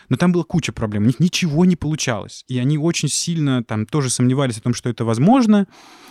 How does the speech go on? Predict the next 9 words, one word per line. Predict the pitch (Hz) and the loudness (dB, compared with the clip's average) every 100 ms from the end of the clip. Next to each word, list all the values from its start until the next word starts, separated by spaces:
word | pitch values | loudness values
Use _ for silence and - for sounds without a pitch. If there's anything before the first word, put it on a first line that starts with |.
| - | -12
Была | 120 117 127 | -2 0 0
целая | - 135 127 | 0 -2 -2
отдельная | 113 123 120 117 | -2 0 0 2
история. | 117 - 120 104 92 104 _ _ _ _ _ _ - | 0 -2 -4 -4 -8 -14 _ _ _ _ _ _ 2
Но | 180 | 6
нет, | 240 156 - _ _ - | 6 4 -4 _ _ -6
вот | 127 170 _ _ _ | -4 -4 _ _ _
все | - 220 | -4 -2
получилось. | - 208 208 - 123 143 - | 0 -2 -2 -2 -2 -2 -6